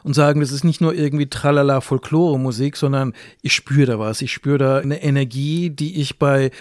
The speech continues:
Folklore in Frankreich nicht finde, die ich bei meiner Folklore zu Hause, bei den Morris-Dancern auch nicht finde.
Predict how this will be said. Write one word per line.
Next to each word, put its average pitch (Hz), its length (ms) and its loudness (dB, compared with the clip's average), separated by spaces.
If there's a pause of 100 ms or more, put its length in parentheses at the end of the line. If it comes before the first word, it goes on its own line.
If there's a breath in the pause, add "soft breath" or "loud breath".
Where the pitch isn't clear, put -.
Folklore 156 640 2
in 135 100 -2
Frankreich 165 540 -2
nicht 165 160 -2
finde, 160 320 0
die 160 80 -4
ich 151 200 -6
bei 147 200 2
meiner 143 200 0
Folklore 151 580 2
zu 131 200 -6
Hause, 165 320 0
bei 156 80 2
den 147 120 2
Morris-Dancern 143 680 -2
auch 175 180 -2
nicht 139 180 -2
finde. 147 420 -2